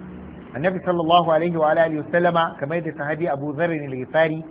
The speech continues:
ya ba da labari, ya ce an tambayi manzon Allah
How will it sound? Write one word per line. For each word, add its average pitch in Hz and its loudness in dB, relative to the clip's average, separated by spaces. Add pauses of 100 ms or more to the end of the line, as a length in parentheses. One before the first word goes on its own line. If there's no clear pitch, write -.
(400)
ya 160 0
ba 170 6
da 151 -4
labari, 151 2 (360)
ya 165 -2
ce 156 -4 (400)
an 208 0
tambayi 160 0
manzon 151 -2
Allah 156 0